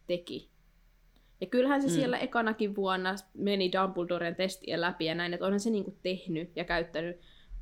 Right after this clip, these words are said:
Speaker 2: Mm.
Speaker 1: minimaalisen määrän sen järkeä ja taitoja,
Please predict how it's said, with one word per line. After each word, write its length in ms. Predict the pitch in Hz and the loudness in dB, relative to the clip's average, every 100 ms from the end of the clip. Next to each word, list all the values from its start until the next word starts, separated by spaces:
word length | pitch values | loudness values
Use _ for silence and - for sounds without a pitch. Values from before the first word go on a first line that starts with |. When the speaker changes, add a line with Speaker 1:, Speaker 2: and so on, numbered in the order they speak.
| - | -6
Speaker 2:
Mm. 340 | 180 185 180 196 | -4 -2 0 2
Speaker 1:
minimaalisen 600 | 202 185 156 147 180 180 | 4 4 4 2 2 0
määrän 440 | 175 175 165 160 | -2 -4 -4 -4
sen 260 | 180 170 - | -2 -4 -6
järkeä 580 | - 180 175 175 180 185 202 | -2 -2 -2 -4 -2 -2 -2
ja 160 | 175 | -4
taitoja, 500 | 165 180 170 - 208 | 0 0 0 2 2